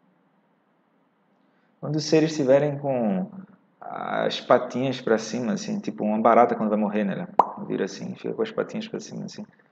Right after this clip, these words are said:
todo esse esforço de sustentar o samsara, isso é inútil, isso não, não ajuda no final. Aliás, a pessoa, ela vai levar uma, uma, um bom tempo pra poder ir digerindo aquilo que ficou em aberto, né?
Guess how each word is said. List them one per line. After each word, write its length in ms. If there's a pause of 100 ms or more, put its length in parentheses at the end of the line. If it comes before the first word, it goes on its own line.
(340)
todo 760
esse 200
esforço 540
de 100
sustentar 920
o 140
samsara, 600
isso 240 (540)
é 100
inútil, 400
isso 240
não, 200
não 200
ajuda 380
no 100
final. 580 (800)
Aliás, 420
a 80
pessoa, 460
ela 640 (160)
vai 160
levar 260
uma, 420
uma, 920 (920)
um 180
bom 220
tempo 460
pra 160
poder 720
ir 160
digerindo 1080
aquilo 400
que 80
ficou 320
em 80
aberto, 500
né? 160